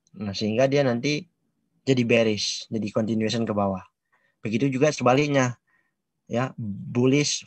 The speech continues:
falling wedge. Kalau yang tadi kan dia gini, habis itu wedges-nya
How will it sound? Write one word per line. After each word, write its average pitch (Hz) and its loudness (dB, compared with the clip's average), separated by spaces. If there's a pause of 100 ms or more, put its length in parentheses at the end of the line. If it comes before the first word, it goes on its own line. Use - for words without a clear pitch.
falling 120 2
wedge. 135 -2 (160)
Kalau 117 2
yang 123 2
tadi 117 2
kan 160 0 (680)
dia 123 0
gini, 131 0 (1400)
habis 104 -6
itu 127 -2
wedges-nya 123 -2